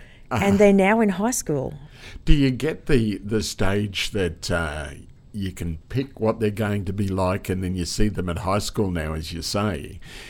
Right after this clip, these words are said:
Speaker 2: Have you been right with your estimation of what you think they're going to be as a student, a person, in life in general?
Speaker 1: I think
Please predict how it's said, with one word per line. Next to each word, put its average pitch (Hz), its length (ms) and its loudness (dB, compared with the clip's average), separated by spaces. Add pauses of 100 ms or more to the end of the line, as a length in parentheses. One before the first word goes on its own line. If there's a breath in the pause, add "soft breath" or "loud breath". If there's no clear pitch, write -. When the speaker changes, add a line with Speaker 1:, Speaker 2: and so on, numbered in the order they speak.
(1080 loud breath)
Speaker 2:
Have 117 220 2
you 117 100 4
been 123 540 2
right 95 420 -2
with 107 200 0
your 90 320 0
estimation 92 800 0
of 85 440 -4
what 92 240 -4
you 95 60 -2
think 95 220 0
they're 95 100 0
going 92 240 -2
to 90 60 0
be 90 260 0
as 85 280 -2
a 82 60 -4
student, 95 500 -2
a 85 60 -2
person, 95 840 0 (1160)
in 95 200 -2
life 85 380 0
in 90 100 0
general? 95 420 0 (140)
Speaker 1:
I 233 140 4
think 285 420 -4